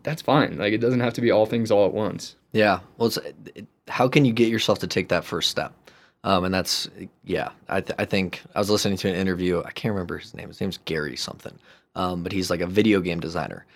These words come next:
Speaker 2: And he talks about how he does these consulting projects and everyone comes to him with, like, "I'm gonna build the next, like,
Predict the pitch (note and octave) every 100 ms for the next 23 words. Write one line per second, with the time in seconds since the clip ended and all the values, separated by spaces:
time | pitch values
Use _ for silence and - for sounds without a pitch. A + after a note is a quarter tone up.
0 | _ - G2 G#2 F#2+ F2+ G2 F#2 F#2+ F#2
1 | - F2+ - A2 G2 F#2+ F2 E2+ F2 F2
2 | A2 A2 A2 G#2+ - G2 - F2+ F#2 F2+
3 | F2+ F#2 F2 F2 E2+ - G2 A#2 C#3+ C3+
4 | F#2+ G2+ F#2+ F#2 F2 - G2 F#2 F2 -
5 | F2+ D#2 -